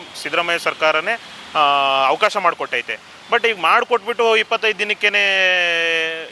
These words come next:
ಎಕ್ಸಾಮ್ ಬರೀರಿ ಅಂತಂದ್ರೆ ಪಾಪ ಅವ್ರು ಏನಾಗಬೇಕು? ಈಗ ಹೆಂಗಾಗ್ಬಿಟ್ಟೈತೆ ಅಂದ್ರೆ ಈಗ ಸಡನ್ನಾಗಿ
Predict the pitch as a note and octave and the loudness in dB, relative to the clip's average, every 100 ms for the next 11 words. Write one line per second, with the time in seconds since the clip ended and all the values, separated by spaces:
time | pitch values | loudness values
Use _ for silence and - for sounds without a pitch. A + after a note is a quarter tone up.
0 | E3+ E3+ G#3 F#3+ F#3 F3 E3+ D#3+ D#3+ D#3+ | -6 -2 -2 0 0 0 -2 -4 -6 -8
1 | D#3 D#3 D#3 D#3+ D#3 D#3 C3+ C3 C3 C3 | -2 -2 0 0 0 -2 -6 -6 -2 0
2 | C3 E3+ F#3+ F3+ F3 F3 D#3 A#2 A2+ D3 | 0 0 -2 0 -2 -2 -4 -6 -4 -2
3 | E3 G3+ G3+ G#3 | -2 -2 -2 -2